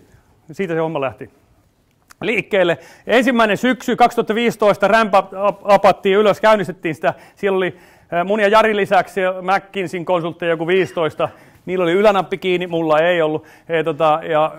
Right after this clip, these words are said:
nostettiin, haettiin työlle onnistumisen edellytyksiä. Ja saatiin ehdottomat reunaehdot, koska valtio oli mukana siinä, ei ympäristö- eikä henkilövahinkoja. Ja silloin oltaisiin sammutettu.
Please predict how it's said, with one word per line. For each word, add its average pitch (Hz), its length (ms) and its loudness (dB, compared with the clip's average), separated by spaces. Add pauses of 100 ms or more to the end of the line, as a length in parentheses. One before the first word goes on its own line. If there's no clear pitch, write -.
nostettiin, 185 580 -6
haettiin 226 480 -2
työlle 254 400 2
onnistumisen 180 480 -2
edellytyksiä. 131 540 -6 (840)
Ja 180 100 0
saatiin 226 340 2
ehdottomat 240 380 2
reunaehdot, 208 460 0
koska - 220 -6
valtio 190 300 2
oli 185 80 -2
mukana 175 280 -4
siinä, 165 240 -8 (200)
ei 202 220 0
ympäristö- 175 520 -6
eikä 156 160 -2
henkilövahinkoja. 131 600 -8 (1000)
Ja 135 60 -12
silloin 226 340 -2
oltaisiin 156 280 -4
sammutettu. 117 520 -12